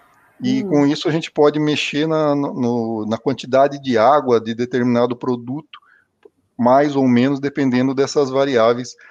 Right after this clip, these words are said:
Speaker 1: pra não afetar o blend, por exemplo, de um, de um ta-, de um tabaco.
Speaker 2: Que legal.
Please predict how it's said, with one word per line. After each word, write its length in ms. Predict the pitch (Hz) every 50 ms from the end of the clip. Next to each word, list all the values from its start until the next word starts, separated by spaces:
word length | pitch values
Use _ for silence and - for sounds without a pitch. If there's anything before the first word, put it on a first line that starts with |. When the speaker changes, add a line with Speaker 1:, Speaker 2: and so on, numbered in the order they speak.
| - _ _
Speaker 1:
pra 160 | - 131 127
não 280 | 131 139 139 147 151 151
afetar 360 | 143 - 151 147 - - 135
o 60 | 131
blend, 420 | 127 123 117 117 117 117 107 92 -
por 140 | - 107 98
exemplo, 280 | 98 90 98 95 -
de 80 | 113 104
um, 1120 | 101 110 110 110 110 110 107 101 101 101 98 92 90 90 87 85 85 85 - - 113 127 - _ _ _ _ _
de 80 | - 110
um 60 | 95
ta-, 140 | - - - -
de 100 | 120 107
um 120 | 104 104
tabaco. 520 | - - 113 104 98 92 87 - - - - _ _ _ _ _ _ _ _ _ _ _ _ _ _ _ _ _ _ _ _
Speaker 2:
Que 280 | _ - 262 277 285
legal. 640 | 294 254 196 180 175 180 175 175 170 165 170 175 175